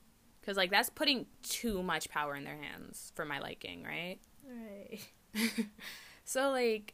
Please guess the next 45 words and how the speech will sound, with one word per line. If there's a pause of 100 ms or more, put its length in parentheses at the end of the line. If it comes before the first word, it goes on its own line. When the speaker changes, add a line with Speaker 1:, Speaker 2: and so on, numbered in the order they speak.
(160)
Speaker 1:
I'm
like
that.
So
from
that,
she
assumed
that
just
because
of
this,
like, (240)
persona
I
put
up, (840)
that
I'm (160)
a
complete,
like,
sociopath (160)
asshole.
Like, (220)
I'm
a
murderer,
basically,
in
her
mind. (540)
That,
like,
I'm
just,
like,
the
most
evil
thing
you
can
find.